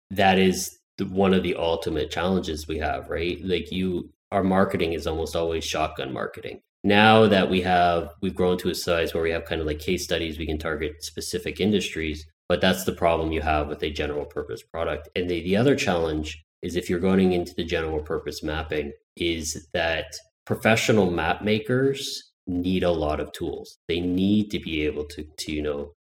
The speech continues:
clip a polygon. They need to be able to click a buffer. They need to be able to see it, do impacts. They need to create charts. They need to create, they need to do all of these things.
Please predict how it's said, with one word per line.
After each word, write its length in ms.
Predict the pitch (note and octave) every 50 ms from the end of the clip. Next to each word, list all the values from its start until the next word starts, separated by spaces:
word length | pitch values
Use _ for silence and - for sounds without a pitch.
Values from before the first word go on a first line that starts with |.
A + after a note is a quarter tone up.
| _ _ -
clip 240 | - G2+ F2 -
a 40 | -
polygon. 640 | D2+ - - - D2+ C#2+ C#2+ C#2+ C#2+ D2 C#2+ C#2+ D2
They 80 | D#2+
need 200 | E2 F2+ F#2+ G#2
to 80 | A2 G#2+
be 120 | F#2 F#2+
able 120 | F2+ E2 D#2+
to 80 | E2
click 300 | D2+ - F2 D#2+ D2 -
a 60 | D#2
buffer. 560 | D2+ D2+ - D2 C#2+ - - D2 D2 C#2+ C#2+ D2
They 120 | D2+ D#2
need 160 | D#2+ F2 F2+ -
to 60 | F#2
be 140 | F#2 F2 F2
able 140 | E2 E2+
to 80 | D#2+ E2
see 440 | D#2 - - F2 E2 E2 D#2 D#2 - _ _ _ _
it, 200 | G2+ G2 F#2 -
do 120 | F#2 F2+
impacts. 540 | F2+ - F2+ E2+ - E2+ D#2+ D#2 D2+ D#2 D#2+
They 80 | E2+ F2
need 160 | F#2 G2+ G2+
to 80 | G#2
create 320 | F#2+ - - F#2+ E2+ - -
charts. 380 | - - F2 D#2+ D#2 D#2 -
They 60 | F2+ F2+
need 140 | F#2+ G2+
to 60 | G2 F#2+
create, 240 | - G2+ - -
they 80 | - F#2+
need 180 | F#2+ G#2 G#2 G#2
to 80 | A#2
do 180 | G2+ G#2 F#2+ F2+
all 300 | - D#2 F#2 G2 G#2 G#2+
of 140 | G2+ F#2 -
these 300 | F#2 E2 D#2+ - - -
things. 680 | - A#3 A3+ E2 - - - - - - - -